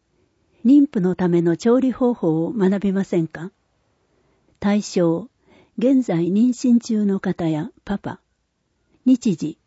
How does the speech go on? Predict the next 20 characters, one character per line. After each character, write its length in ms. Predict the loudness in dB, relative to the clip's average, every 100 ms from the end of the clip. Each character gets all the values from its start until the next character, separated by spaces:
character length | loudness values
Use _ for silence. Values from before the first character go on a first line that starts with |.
| _ _ _ _ _
十 280 | -2 2 4
一 220 | 2 0
月 200 | -2 -2
三 300 | -2 2 4
十 220 | 4 2 2
日 280 | 0 0
木 280 | -4 -2 0
曜 260 | 0 0 -2
日、 200 | -8 -18 _ _ _ -6
午 160 | -4 0
後 220 | -2 -2
一 280 | -4 -4 -4
時 140 | -4
か 160 | -4 -6
ら 180 | -6 -10
三 280 | -2 2 2
時 140 | 0
三 240 | -2 0 0
十 140 | -4
分。 380 | -10 -14 -14